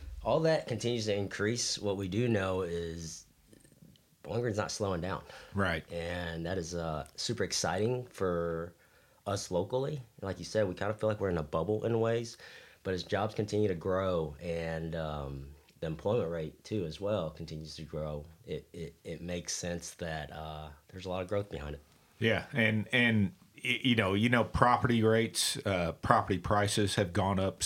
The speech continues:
Speaker 2: significantly. I mean, any, any piece of property along any major thoroughfare throughout Bowling Green, Warren County, or anywhere in South Central Kentucky,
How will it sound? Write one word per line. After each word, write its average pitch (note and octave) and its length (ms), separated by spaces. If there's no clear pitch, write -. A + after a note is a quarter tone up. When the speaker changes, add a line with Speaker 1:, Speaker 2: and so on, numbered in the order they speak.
Speaker 2:
significantly. F#2 840
I F2+ 60
mean, F2 300
any, G#2+ 380
any A#2 180
piece G#2 320
of G#2 80
property G2 380
along F2+ 280
any F#2+ 220
major G2 280
thoroughfare F2+ 760
throughout F2+ 400
Bowling F#2 220
Green, F2+ 220
Warren E2+ 240
County, G2 280
or F#2+ 120
anywhere A#2 380
in F2 60
South F2 220
Central - 240
Kentucky, G2 480